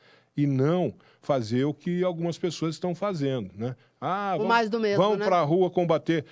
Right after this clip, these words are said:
Speaker 1: mandar fechar o Congresso, mandar fechar o, o S T F. Não, não é esse o caminho, tá errado. Tem que fortalecer o S T F. Ah, mas lá tem, tem uns caras lá muito ruins. Pois é, mas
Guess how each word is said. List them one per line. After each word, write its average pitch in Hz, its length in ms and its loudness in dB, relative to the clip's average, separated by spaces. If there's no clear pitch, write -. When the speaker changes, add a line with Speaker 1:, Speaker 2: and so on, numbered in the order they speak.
Speaker 1:
mandar 156 240 2
fechar 147 320 0
o 147 80 2
Congresso, 131 480 2
mandar 123 220 0
fechar 120 400 0
o, 117 300 0
o 123 80 2
S 131 200 -2
T 120 140 0
F. 113 420 -2
Não, 156 460 -2
não 156 240 0
é 180 100 -2
esse 160 380 0
o 175 40 -4
caminho, 156 420 -2
tá 160 180 -4
errado. 160 720 -2
Tem 165 140 -4
que 156 80 -8
fortalecer 160 800 0
o 170 100 2
S 135 200 -8
T 90 100 -12
F. 101 320 -10
Ah, 196 200 -2
mas 202 180 -2
lá 214 100 0
tem, 202 280 -4
tem 196 140 -2
uns 185 140 -4
caras 190 240 2
lá 190 80 2
muito 202 280 0
ruins. 170 240 0
Pois 160 300 -4
é, 160 160 2
mas 110 420 -6